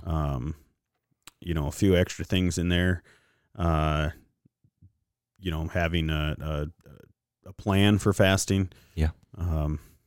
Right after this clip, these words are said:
Speaker 1: but this, uh, this one's on you.
Speaker 2: <laughs>
Speaker 1: I'm gonna say, I, I, n-, not, n-, I
Speaker 2: You
Speaker 1: don't
Speaker 2: got an
Speaker 1: mean
Speaker 2: outline in front of you.
Speaker 1: I, I don't mean it like that, but,
Speaker 2: <laughs>
Speaker 1: <laughs> but I mean, uh, uh, you know, Will put, uh, a lot of time into this one, and, uh,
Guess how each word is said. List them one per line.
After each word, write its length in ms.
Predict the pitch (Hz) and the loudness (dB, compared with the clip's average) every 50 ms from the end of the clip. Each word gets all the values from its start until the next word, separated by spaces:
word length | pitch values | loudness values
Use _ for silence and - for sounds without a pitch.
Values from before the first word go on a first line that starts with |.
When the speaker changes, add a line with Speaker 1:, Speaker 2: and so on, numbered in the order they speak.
| _ _ _ _ _ _ - | _ _ _ _ _ _ -4
Speaker 1:
but 220 | - 92 82 67 | -2 -2 0 4
this, 360 | 95 123 160 - - - - | 4 4 4 4 2 2 4
uh, 320 | 170 160 143 135 131 120 - - | 6 8 8 10 10 8 8 6
this 280 | 101 113 147 - - | 4 4 4 4 2
one's 220 | 220 220 202 - - | 2 4 4 6 6
on 220 | 120 113 110 104 | 6 8 8 8
you. 520 | 98 98 123 185 208 123 95 92 101 - - - | 8 8 8 8 8 8 8 6 4 2 0 4
Speaker 2:
<laughs> 200 | - 127 - - | 6 8 8 8
Speaker 1:
I'm 280 | 214 117 104 113 117 | 8 8 6 4 6
gonna 140 | 117 110 104 | 6 4 4
say, 180 | - - - - | 2 2 0 2
I, 320 | - 135 135 127 95 147 | 4 4 4 4 4 4
I, 40 | 147 | 4
n-, 220 | 147 151 147 - - 147 | 4 2 2 0 0 2
not, 340 | 160 180 190 180 165 - - | 6 8 8 8 6 4 0
n-, 160 | 131 139 - - | -4 -4 -4 0
I 80 | - 127 | 2 4
Speaker 2:
You 40 | 135 | 6
Speaker 1:
don't 60 | 139 | 8
Speaker 2:
got 40 | - 143 | 8 10
an 60 | 135 123 | 10 10
Speaker 1:
mean 60 | 127 | 10
Speaker 2:
outline 240 | 127 113 104 98 95 | 10 10 8 8 6
in 60 | 90 | 4
front 200 | - 101 87 82 | 4 4 4 4
of 60 | 82 | 6
you. 60 | 95 | 8
Speaker 1:
I, 220 | 160 170 165 - 185 | 8 8 10 10 10
I 40 | |
don't 160 | 190 196 180 165 | 10 10 10 10
mean 120 | 156 147 | 10 10
it 120 | 139 123 | 10 8
like 160 | 127 123 117 113 | 8 8 8 10
that, 280 | 135 123 113 - 123 | 10 10 10 10 10
but, 220 | 131 143 147 147 - | 10 10 10 10 10
Speaker 2:
<laughs> 440 | 156 - - - 214 190 139 127 | 8 8 10 8 8 8 6 6
Speaker 1:
<laughs> 0 | |
but 140 | 127 139 - | 6 8 8
I 80 | 160 143 | 8 8
mean, 360 | 139 139 135 135 131 131 123 | 8 8 8 8 8 8 8
uh, 260 | 120 117 110 107 104 - - - - - - - - - | 8 8 8 6 4 2 -2 -8 -20 -20 -20 -20 -8 -2
uh, 420 | - 104 110 110 104 101 101 98 95 | 2 6 8 8 10 10 8 8 6
you 120 | - 107 110 | 6 6 6
know, 100 | 110 101 | 8 8
Will 220 | 101 110 110 110 | 8 8 8 8
put, 240 | - - 110 90 - _ - - | 8 6 4 4 4 _ 0 4
uh, 420 | 107 101 98 95 95 95 92 95 | 6 6 8 8 8 8 6 6
a 1040 | 92 87 - - _ _ _ _ _ _ _ _ _ _ _ _ _ _ _ - 117 | 4 0 -4 -14 _ _ _ _ _ _ _ _ _ _ _ _ _ _ _ -2 2
lot 140 | 120 110 104 | 2 4 4
of 60 | 98 | 4
time 220 | - 117 110 110 | 2 2 4 4
into 140 | 104 98 95 | 4 4 6
this 280 | 90 101 104 - - - | 6 4 4 4 2 2
one, 260 | 98 92 98 101 92 | 2 4 4 2 2
and, 420 | - 92 92 92 90 90 90 87 | 2 2 2 2 2 2 2 2
uh, 440 | 85 85 85 82 82 82 82 80 80 | 2 2 0 0 0 0 -2 -2 -4